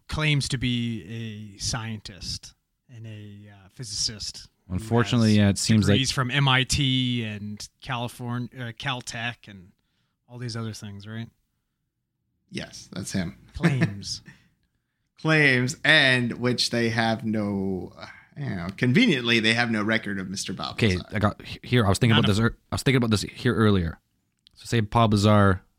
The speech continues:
Speaker 2: he's legit. He did get his degree at M I T, and what was the other one?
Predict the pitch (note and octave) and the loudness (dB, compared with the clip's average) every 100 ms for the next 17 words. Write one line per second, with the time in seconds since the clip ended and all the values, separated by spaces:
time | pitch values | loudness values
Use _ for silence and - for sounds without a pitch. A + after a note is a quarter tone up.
0 | _ _ G2 F#2 F2+ F#2 E2+ - _ _ | _ _ -4 0 2 4 2 0 _ _
1 | - E2 G#2 G2+ G#2+ F#2+ F2 - F#2+ G2+ | -10 0 0 2 0 0 -2 -4 2 4
2 | G2 F#2+ G2+ F#2+ - G#2+ G#2 - _ _ | 4 4 4 4 4 4 4 0 _ _
3 | _ _ _ _ _ F#2+ F#2+ F#2+ G2 G#2+ | _ _ _ _ _ -4 2 2 4 4
4 | G#2+ A2 | 6 4